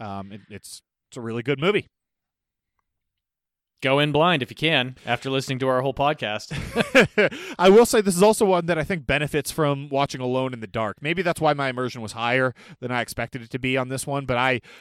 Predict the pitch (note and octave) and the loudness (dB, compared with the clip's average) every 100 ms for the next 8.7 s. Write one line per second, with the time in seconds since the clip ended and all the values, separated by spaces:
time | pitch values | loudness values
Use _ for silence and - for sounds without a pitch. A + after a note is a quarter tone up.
0 | - C#3+ D3 C#3+ A#2+ C3 B2+ A#2+ A#2+ - | -6 -2 2 2 2 0 -2 -4 -6 -6
1 | D3+ C3+ C3+ C3+ B2+ D3+ C3 A2+ A#2+ B2 | -4 0 0 -2 -6 -2 -2 -2 -4 -4
2 | B2 A#2 A#2+ A#2 C3 G2+ - _ _ _ | -4 0 -2 -2 -4 -6 -8 _ _ _
3 | _ - E3+ - D3+ C#3+ C3+ B2 - - | _ 0 0 0 2 4 2 -2 -8 -20
4 | _ _ _ - - A#2 D3 _ A3+ D3 | _ _ _ -20 -20 -20 -20 _ -8 -4
5 | C#3 C#3 C#3 C3 C3 B2+ B2+ - C#3+ C#3 | 0 0 0 -2 0 0 0 -2 -2 0
6 | D3 D3+ C#3+ C3+ - - C#3 - C#3+ C#3+ | -2 -2 -2 -2 -4 -10 -14 -6 -2 0
7 | D3 C3+ C3 - - G#2+ A2 G#2 G#2+ - | 0 0 -2 -2 -6 -6 -6 -8 -10 -4
8 | C#3+ B2 A2 F2 - - | -2 -2 -4 -12 -16 -20